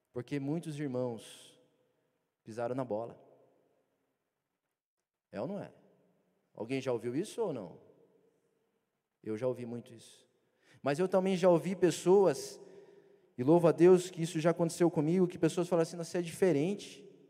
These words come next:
Provavelmente muitos irmãos já escutaram isso. "Você é diferente, você tem alguma coisa diferente." Você é crente? Você é cristão? Aí você pode falar: "Glória a Deus, eu sou cristão."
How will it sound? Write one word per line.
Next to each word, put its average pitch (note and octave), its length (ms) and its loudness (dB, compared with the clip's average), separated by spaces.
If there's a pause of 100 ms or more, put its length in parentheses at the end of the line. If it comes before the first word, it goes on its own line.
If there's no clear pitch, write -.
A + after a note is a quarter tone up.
(160)
Provavelmente C#3+ 640 2
muitos E3+ 280 -2
irmãos D3+ 280 6
já D3 80 4
escutaram D3 500 2
isso. - 340 -4 (400)
"Você - 120 -6
é E3 40 0
diferente, E3 400 2
você E3 60 -8
tem E3+ 120 2
alguma E3 260 4
coisa E3 220 0
diferente." E3+ 680 0 (1600)
Você - 300 0
é E3 80 6
crente? A#3+ 520 -4 (720)
Você C3+ 200 -4
é F#3+ 60 -2
cristão? G3 560 -2 (920)
Aí A2+ 120 -8
você - 100 -14
pode B2+ 180 2
falar: A2+ 240 -2
"Glória A2+ 260 0
a - 20 -10
Deus, G#2 200 -4
eu G#2+ 60 -12
sou - 160 -16
cristão." - 380 -20